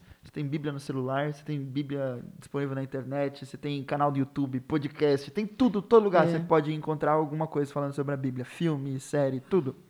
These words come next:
Speaker 1: É, mas eu acho que é fato que as, a, as gerações que vieram antes da gente, acho que eles sabem mais as histórias, né? Então, é, se a gente pegar a, a própria história de Israel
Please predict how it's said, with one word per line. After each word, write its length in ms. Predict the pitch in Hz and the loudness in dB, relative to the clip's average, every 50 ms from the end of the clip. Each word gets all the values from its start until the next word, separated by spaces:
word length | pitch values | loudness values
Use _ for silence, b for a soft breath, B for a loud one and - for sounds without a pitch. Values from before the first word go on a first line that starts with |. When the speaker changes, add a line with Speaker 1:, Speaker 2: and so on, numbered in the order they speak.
| - B B B B B B B B B B B B B B - | -20 B B B B B B B B B B B B B B 0
Speaker 1:
É, 600 | 151 147 147 147 143 143 139 139 135 135 139 135 139 | 2 4 6 6 6 6 6 6 6 6 4 4 4
mas 220 | 151 170 180 170 | 4 4 4 6
eu 80 | 190 185 | 6 4
acho 140 | 180 180 - | 4 4 2
que 80 | 202 | 0
é 40 | 180 | 0
fato 280 | - - 165 156 - - | 2 2 2 2 2 2
que 60 | 165 | 4
as, 220 | 165 160 139 - - | 4 4 4 2 2
a, 300 | - 151 147 - - 143 | 2 4 4 4 2 0
as 240 | 151 143 135 - - - | 0 0 -2 -8 -14 -6
gerações 400 | - 143 151 151 151 147 147 143 | 0 2 2 2 2 0 -4 -6
que 100 | - - | -6 -4
vieram 200 | 143 143 147 151 | -2 -2 0 0
antes 180 | 147 147 - 147 | -2 -4 -2 0
da 140 | 147 143 | 0 0
gente, 340 | 139 143 151 160 147 - - B B B B B B B B B B B | 2 0 0 -2 -2 -6 -10 B B B B B B B B B B B
acho 260 | - 135 143 143 - | -2 -2 0 -2 -2
que 80 | - 156 | -2 -2
eles 840 | 151 151 156 160 160 156 156 156 151 147 135 127 131 - - - - _ _ _ _ _ _ _ _ _ _ _ _ _ _ _ _ _ - | 0 2 4 4 4 4 4 2 2 0 0 -2 -6 -8 -12 -20 -20 _ _ _ _ _ _ _ _ _ _ _ _ _ _ _ _ _ -14
sabem 440 | - - 185 170 170 165 170 165 | -4 2 2 4 4 2 0 -2
mais 380 | 151 143 131 123 123 123 127 135 | -2 -2 -2 -2 -2 -6 -6 -6
as 120 | 135 127 | -8 -8
histórias, 640 | 127 127 - - - - - - - - - - _ _ _ _ - | -8 -12 -14 -12 -12 -12 -12 -12 -16 -20 -20 -20 _ _ _ _ -16
né? 240 | - 127 120 98 101 113 - | -14 -12 -12 -12 -14 -14 -12
Então, 360 | - 127 123 127 123 120 120 b b b b b b b b b - | -8 -8 -6 -6 -6 -8 -10 b b b b b b b b b -6
é, 760 | - 135 131 131 127 127 127 123 127 127 127 127 127 123 123 120 - - _ _ _ _ _ _ _ _ _ _ _ _ - - | -4 -2 0 0 0 0 0 -2 -2 -2 -2 -4 -6 -6 -8 -10 -14 -18 _ _ _ _ _ _ _ _ _ _ _ _ -20 -16
se 100 | - - | -10 -6
a 40 | 151 | -6
gente 160 | 147 147 - | -6 -6 -6
pegar 680 | - 151 151 135 143 143 147 151 160 - - b b b b b b b b | -4 -4 -2 0 0 0 0 0 0 -2 -6 b b b b b b b b
a, 220 | - - - - 165 | -8 -4 -2 -2 0
a 20 | |
própria 340 | - - 190 202 202 226 220 | 4 6 6 6 6 6 0
história 520 | 202 - - - - 156 151 156 156 147 | 0 -2 -4 -4 0 0 2 2 2 0
de 120 | 139 131 135 | -2 -2 -6
Israel 600 | 131 - 151 139 131 135 143 160 170 143 147 - | -6 -4 -4 -2 0 0 0 0 0 -2 -4 -8